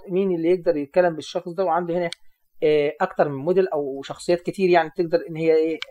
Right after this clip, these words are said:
آه، اشتغل بيها الحكايه دي. طيب في عندي كمان هنا توتوريالز او دروس. هنا بعض ال-، الشروحات يعني محطوط القناه ال-، الفيديو هنا،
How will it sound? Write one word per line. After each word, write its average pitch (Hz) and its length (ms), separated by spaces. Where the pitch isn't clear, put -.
آه، 139 140
اشتغل 147 460
بيها 151 240
الحكايه 143 380
دي. 110 160
طيب 127 140
في 190 160
عندي 196 240
كمان 190 260
هنا 226 260
توتوريالز 220 480
او 160 220
دروس. 160 500
هنا 269 200
بعض 202 320
ال-، 127 500
الشروحات 175 580
يعني 185 200
محطوط 185 380
القناه 180 560
ال-، 156 200
الفيديو 160 460
هنا، 175 180